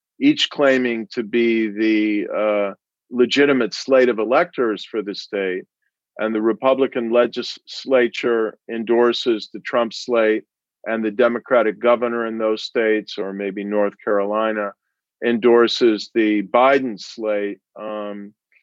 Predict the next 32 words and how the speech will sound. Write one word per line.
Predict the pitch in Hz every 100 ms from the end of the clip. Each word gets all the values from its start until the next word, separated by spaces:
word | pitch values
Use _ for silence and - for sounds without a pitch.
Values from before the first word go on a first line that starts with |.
| _ _ _ _ -
you | 165
know, | 156 139 131 117 - 117
uh, | 120 113 107 -
you | - 123 131 143
may | 139 135 139 131
have | 127 131 123 117 -
a | 110
frozen | - 165 180 185 143 127
process | - 151 147 139 120 95 87 - - 117
on | 113
January | 104 123 117 113 113 107 101
sixth, | - - 123 - - - _ _ _ _ _ -
uh, | 107 110 104 101 92 58 104
when | 117 117
the | 104 -
Congress | 127 120 110 - 113
is | -
supposed | - 135 131 - -
to |
meet | 107 107 110 101 -
and | 104
count | - 120 110
the | 120 107
electoral | 107 107 - 107
votes | 101 107 104 -
and | 104 98
resolve | 98 95 120 131 143 120
this, | 104 95 90 - _ _ _ _ _ 117
because | 123 117 - - 147 160 156 139 -
the | 113
Electoral | 107 107 107 113 101 -
Count | 117 104 101